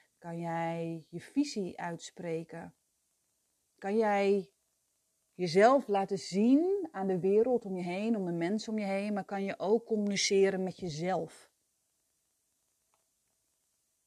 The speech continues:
En wat er gebeurt eigenlijk als jij klein bent, er zi-, zijn dingen met je gebeurd, je hebt daar nooit over gesproken, je hebt daar,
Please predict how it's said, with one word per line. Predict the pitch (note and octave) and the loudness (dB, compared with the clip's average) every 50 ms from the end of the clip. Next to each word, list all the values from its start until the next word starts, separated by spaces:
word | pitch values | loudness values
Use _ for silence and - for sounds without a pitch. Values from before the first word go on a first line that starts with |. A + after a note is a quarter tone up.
| _ _ _ _ _ _ _ _ _ _ _ _ _ _ _ _ _ _ _ _ _ _ _ _ _ _ _ _ _ _ _ _ _ _ _ _ | _ _ _ _ _ _ _ _ _ _ _ _ _ _ _ _ _ _ _ _ _ _ _ _ _ _ _ _ _ _ _ _ _ _ _ _
En | - G3+ | -8 -2
wat | F#3+ A3 B3 - | 0 0 0 -2
er | C#4 | -2
gebeurt | - A#3+ G3+ E3+ - F#3+ G#3+ A#3+ C4+ C#4 C4+ - _ | -4 -4 -4 0 4 6 6 6 6 4 0 -6 _
eigenlijk | - G#3 G#3+ A3+ B3 A#3+ - G3 G3 F#3+ F#3+ F#3 - _ | -4 0 2 2 0 0 -2 -2 -2 -2 -2 -4 -6 _
als | - F#3+ F#3 F#3 F3 - | -8 -6 -6 -6 -6 -4
jij | G3+ F#3+ F3+ F3+ F3+ F3+ F3 F3 F3 F3 F3 E3 - _ _ _ _ _ _ _ _ _ _ _ _ _ _ | -2 0 0 0 0 0 0 -2 -2 -4 -6 -8 -12 _ _ _ _ _ _ _ _ _ _ _ _ _ _
klein | - - F#3+ F3+ F3+ F#3 G3+ G#3 G#3 G3 | -8 -4 0 2 2 2 2 2 0 -2
bent, | F3 F#3 F3+ F3 F3 F3 F3+ E3 - - - - - _ _ _ _ _ | -2 -2 -2 -2 -2 -2 -4 -6 -8 -12 -16 -20 -20 _ _ _ _ _
er | - - | -18 -14
zi-, | - F#3 - - _ _ | -12 -12 -12 -14 _ _
zijn | _ - - F#3 E3+ E3+ F3 E3+ - - _ _ _ | _ -16 -10 -8 -6 -4 -4 -6 -8 -10 _ _ _
dingen | - D#3+ B2 - G#3 A3+ A#3 A3+ G#3 | -18 -18 -4 -2 0 2 2 0 0
met | F#3+ F3+ E3+ - | -2 -4 -6 -10
je | - | -14
gebeurd, | - - D#3+ C#3+ E3+ F3 E3+ E3+ E3 D#3+ D#3+ D#3+ - - - - _ _ _ _ _ _ _ _ _ _ _ _ | -14 -14 -12 -8 -6 -4 -2 0 0 0 -2 -4 -6 -10 -16 -20 _ _ _ _ _ _ _ _ _ _ _ _
je | - F3+ | -14 -14
hebt | - - | -4 -2
daar | A#3+ A3 | 0 2
nooit | G#3+ G#3 G#3 G#3 G3 - | 2 2 0 0 -2 -2
over | G3+ G3+ G3 - | -2 -2 -2 -4
gesproken, | - G3+ - - _ - F3+ E3 E3 E3 - F3 E3+ E3 E3 E3+ | -10 -16 -20 -18 _ -8 -6 -6 -6 -6 -6 -8 -8 -6 -4 -4
je | F3 | -4
hebt | F3+ F3 - | -6 -6 -6
daar, | G3+ F#3+ F#3 F#3 F#3 F3+ F3 | -4 -2 0 0 -2 -2 -6